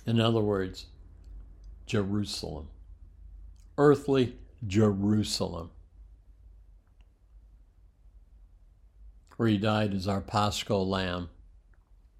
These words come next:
So this earthly Jerusalem is a slave to sin, a hater of Christ, and persecutor of the saved.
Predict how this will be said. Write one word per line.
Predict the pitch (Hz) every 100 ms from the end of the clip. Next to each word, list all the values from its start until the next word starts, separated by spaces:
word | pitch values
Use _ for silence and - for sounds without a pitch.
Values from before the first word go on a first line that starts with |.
| _ _ _ - _
So | - 143
this | 143 139 - -
earthly | 175 190 185 156 127
Jerusalem | 92 117 110 139 185 180 120 110 110
is | 101
a | 120
slave | - - 131 127 131 123 -
to | 110
sin, | - - 117 98 90
a | 85
hater | - 160 190 180 151
of | 123
Christ, | - 131 127 120 - - - -
and | 139 -
persecutor | 208 247 247 196 - 190 180 185 185 - - -
of | 185 196 196 175
the | 170 190
saved. | - 214 208 165 104 87 - -